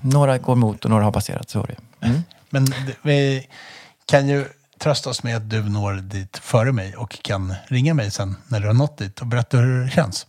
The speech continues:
Speaker 1: Det vet man aldrig. Kanske aldrig klarar mig till mållinjen. Så där får man inte ropa hej
Speaker 2: Ah.
Speaker 1: i förväg. Ja.
Speaker 2: Nej, eh, men okej, innan vi önskar livet till varandra då, så
Speaker 1: Ja.
Speaker 2: ska vi väl, ska vi, ska vi,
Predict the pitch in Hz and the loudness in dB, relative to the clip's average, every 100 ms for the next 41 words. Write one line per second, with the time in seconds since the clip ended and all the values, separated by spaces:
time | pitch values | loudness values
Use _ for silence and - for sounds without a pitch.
0 | _ 104 180 190 156 131 117 139 156 98 | _ 2 2 4 4 4 4 4 4 4
1 | 131 147 190 156 - 151 151 180 165 156 | 2 2 4 4 4 4 4 2 4 4
2 | 139 190 98 87 - _ - - 135 190 | 4 2 0 0 -6 _ -8 -4 0 2
3 | 196 143 127 - 110 107 101 107 104 - | 2 4 2 4 4 4 2 2 4 2
4 | 247 95 - - - 117 226 - - _ | 2 2 0 -6 2 4 4 -4 -20 _
5 | _ _ _ _ - - - - _ - | _ _ _ _ -20 -20 -20 -20 _ 4
6 | 156 208 185 156 139 139 143 175 175 185 | 4 4 -2 2 4 4 2 2 2 0
7 | - 147 196 165 156 160 160 151 147 147 | 0 0 2 2 4 4 4 4 2 2
8 | 123 143 151 165 156 143 147 135 131 196 | 2 2 0 2 2 4 2 2 4 4
9 | 151 170 123 - - - 196 - - 156 | 4 4 0 -6 -12 -12 -14 2 6 6
10 | 156 147 139 - - - - 151 143 143 | 6 2 0 -6 -6 -4 0 2 4 4
11 | 139 - - 151 151 147 | 2 -2 0 2 2 0